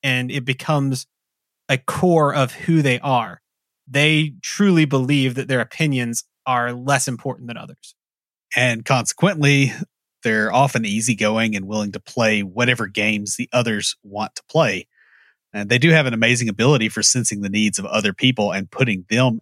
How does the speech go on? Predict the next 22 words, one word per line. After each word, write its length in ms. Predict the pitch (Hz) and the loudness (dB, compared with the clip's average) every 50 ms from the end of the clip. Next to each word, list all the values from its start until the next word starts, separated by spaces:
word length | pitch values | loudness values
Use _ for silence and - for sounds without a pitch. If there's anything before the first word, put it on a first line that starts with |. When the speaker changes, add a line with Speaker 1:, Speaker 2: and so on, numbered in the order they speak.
| - | -4
Speaker 2:
at 160 | - 104 107 - | -4 -6 -2 0
ease, 480 | 110 123 120 101 90 82 82 - - - _ - | 0 2 2 2 0 -2 -4 -6 -6 -8 _ -14
because 300 | 98 - 90 87 - - _ _ - | -14 -12 -12 -12 -12 -14 _ _ -12
they 100 | 95 - _ - | -12 -12 _ -12
kinda 240 | - - 101 95 87 | -10 -10 -10 -10 -10
had 160 | 87 95 90 | -10 -12 -14
to 80 | 87 87 | -12 -8
do 160 | - 123 113 | -8 -6 -6
that 180 | 98 82 76 - _ _ _ | -6 -8 -10 -12 _ _ _
growing 200 | 92 92 87 92 | -14 -12 -10 -10
up. 120 | 92 - - _ _ _ _ _ _ _ _ _ _ | -12 -12 -14 _ _ _ _ _ _ _ _ _ _
Speaker 1:
Yeah. 220 | - 135 127 120 120 120 _ _ _ _ _ _ _ - | -4 -2 -2 -2 -4 -8 _ _ _ _ _ _ _ -6
Uh, 200 | 156 139 113 - - _ _ _ _ _ | -6 -6 -6 -8 -14 _ _ _ _ _
one 220 | - 151 175 180 175 | 2 4 6 6 4
of 80 | 156 | 4
the 120 | 147 139 123 | 2 2 4
authors 400 | 127 131 131 131 143 127 120 - | 4 4 4 4 2 0 0 -2
of 100 | 123 110 | -6 -10
the 80 | 117 | -10
book 300 | 104 - 123 123 127 - - _ _ _ | -2 0 2 2 2 0 -4 _ _ _
talks 400 | - - 131 123 120 - - - - | 0 2 2 2 2 0 -4 -4 -4
about 920 | 135 127 120 131 127 120 120 120 120 120 120 117 120 - - - - | -4 -4 -2 -2 0 2 4 4 4 2 2 -2 -4 -8 -12 -12 -12